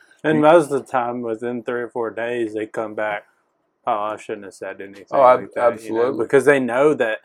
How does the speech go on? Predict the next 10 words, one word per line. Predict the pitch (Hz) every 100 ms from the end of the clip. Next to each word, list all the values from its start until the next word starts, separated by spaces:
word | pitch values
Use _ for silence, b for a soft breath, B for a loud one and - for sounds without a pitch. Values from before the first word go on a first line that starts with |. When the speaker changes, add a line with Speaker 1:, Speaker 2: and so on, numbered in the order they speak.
| _ _ _ _ -
Speaker 1:
I | 131
think | - 147 143
deep | 113 135 107
down | 120 147
they | 123 113
know | 107 117 127
that | 120
that, | 120 101
like, | 113 101
cheapens, | - 123 127 127 110 98 95 - -